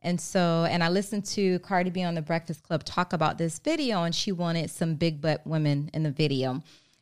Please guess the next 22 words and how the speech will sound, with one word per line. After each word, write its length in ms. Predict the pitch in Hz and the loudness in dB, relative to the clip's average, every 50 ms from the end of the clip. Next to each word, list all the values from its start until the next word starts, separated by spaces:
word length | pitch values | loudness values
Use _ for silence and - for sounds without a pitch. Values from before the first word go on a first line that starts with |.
| _ _ _ - | _ _ _ -2
And, 500 | 170 165 160 160 156 156 165 156 147 175 | 0 2 2 4 2 2 0 0 0 0
um, 300 | 160 156 156 156 151 - | 0 2 2 0 0 -2
apparently 1000 | - - - - - 262 311 392 427 - - - 190 175 165 156 156 170 220 247 - - _ _ _ _ _ _ _ 190 175 165 160 160 | -2 -4 -4 -2 0 2 4 4 4 2 2 0 2 2 2 4 2 2 0 -4 -6 -12 _ _ _ _ _ _ _ -20 -20 -20 -8 0
this 640 | 175 180 175 170 175 180 175 - - - - - - 160 - - | 4 6 6 6 6 4 0 -2 -8 -10 -12 -12 -14 -16 -18 -12
was, 1000 | 156 160 165 160 156 156 156 156 151 151 156 160 156 - - - - - - - _ - | -4 -2 0 2 2 2 2 2 2 2 0 -2 -4 -8 -12 -14 -14 -16 -18 -20 _ -6
um, 640 | - 147 143 143 175 - - - - - 175 165 - _ _ _ _ _ _ _ _ - | -4 -4 -4 -4 -6 -8 -8 -8 -8 -10 -10 -12 -14 _ _ _ _ _ _ _ _ -6
a 80 | - 165 | -4 -4
successful 1080 | - - 175 160 - - - - - 160 185 196 - - - 160 147 147 147 151 165 180 - - _ _ _ _ _ _ _ _ _ _ _ _ _ _ - | -2 -2 -4 -4 -4 -8 -8 -2 0 2 2 0 -2 -4 -4 -2 0 0 0 -2 -4 -6 -10 -16 _ _ _ _ _ _ _ _ _ _ _ _ _ _ -2
idea 640 | 160 156 160 165 147 147 170 208 254 214 170 160 160 | 0 2 2 0 0 0 0 0 2 2 2 0 0
of 160 | 160 160 - | 0 -2 -4
hers, 460 | - 170 156 156 151 165 185 190 185 | -2 0 2 2 2 2 0 0 0
or 200 | 151 147 143 143 | -2 0 0 0
the 120 | 143 151 151 | -2 -2 -2
way 160 | 156 156 160 | 0 0 0
they 120 | 156 156 | 0 0
put 220 | 156 - - 180 160 | -2 -2 -2 -2 -2
the 80 | - | -2
video 360 | 156 151 170 165 165 165 156 156 | -2 0 0 0 2 0 0 -2
together 600 | - - 156 143 160 156 156 147 156 151 151 147 | -2 -4 -2 0 0 0 2 2 0 0 0 -2
was, 640 | 147 151 151 147 143 143 143 143 143 147 - - - | -2 -2 0 0 0 0 -2 -2 -4 -6 -8 -10 -6
um, 640 | - 147 143 143 - 55 - - - 165 165 160 - _ _ _ - _ _ 156 | -4 -4 -2 -2 -4 -6 -6 -8 -8 -10 -10 -10 -14 _ _ _ -20 _ _ -4
was 580 | 151 156 151 147 143 143 147 - - - - | 0 0 2 2 0 -2 -4 -6 -8 -10 -10